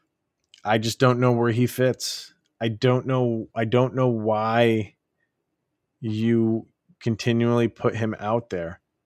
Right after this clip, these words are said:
even when the team is, is decimated like they are right now. When you have this many players missing, I don't think that's an excuse anymore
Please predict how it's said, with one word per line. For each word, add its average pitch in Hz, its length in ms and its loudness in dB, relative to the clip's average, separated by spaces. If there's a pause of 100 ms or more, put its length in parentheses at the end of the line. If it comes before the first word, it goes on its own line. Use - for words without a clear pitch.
(120)
even 139 520 2
when 131 260 2
the 120 80 2
team 123 400 0
is, 101 320 -4
is 95 680 -6 (2750)
decimated 107 600 2
like 92 140 -2
they 95 120 -2
are 104 200 2
right 82 180 -4
now. - 180 -18 (1500)
When 95 120 -4
you 95 80 -2
have 101 220 0
this 110 160 0
many 110 200 0
players 107 460 2
missing, 92 640 -2 (1300)
I 101 120 0
don't 120 180 2
think 139 220 2
that's 135 200 2
an 123 80 4
excuse 117 480 0
anymore 85 500 -2